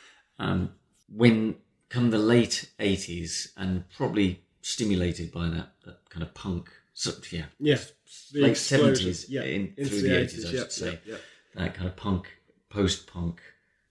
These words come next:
Speaker 1: era. And for me, uh,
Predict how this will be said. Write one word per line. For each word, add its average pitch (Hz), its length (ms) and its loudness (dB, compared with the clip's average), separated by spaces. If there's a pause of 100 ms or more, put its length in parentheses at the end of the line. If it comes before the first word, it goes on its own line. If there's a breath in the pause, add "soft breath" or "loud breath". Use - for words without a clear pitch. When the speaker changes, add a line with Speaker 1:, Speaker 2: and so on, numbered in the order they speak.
(160)
Speaker 1:
era. 87 480 4
And 92 320 2 (280)
for - 120 -10
me, 95 520 0 (220)
uh, 92 140 -6